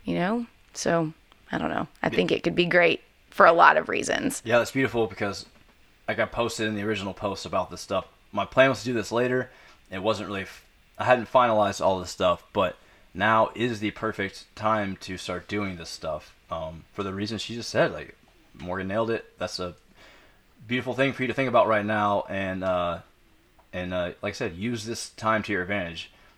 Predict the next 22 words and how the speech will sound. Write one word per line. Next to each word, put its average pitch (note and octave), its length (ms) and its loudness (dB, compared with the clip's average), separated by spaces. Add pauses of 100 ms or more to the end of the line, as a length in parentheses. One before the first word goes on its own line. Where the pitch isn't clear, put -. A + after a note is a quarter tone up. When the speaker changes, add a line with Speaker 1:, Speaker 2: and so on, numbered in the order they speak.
(380)
Speaker 2:
Right G#2+ 240 4
now, A#2 320 4 (140)
either A#2+ 200 0
you A#2 80 2
have G#2+ 140 2
a G2+ 40 -4
lot A#2+ 160 6
of - 40 6
extra B2 180 0
time A#2 480 -2
or G#2+ 120 -2
you're F#2+ 60 -4
pressed - 300 0
on F#2+ 120 -2
time. F2+ 320 -2 (460)
Either A2 220 -2
way, G2+ 220 0
use G2 240 -8
that G2 160 -2
for F#2+ 120 -6
your F#2 100 -6
advantage, F#2 560 -4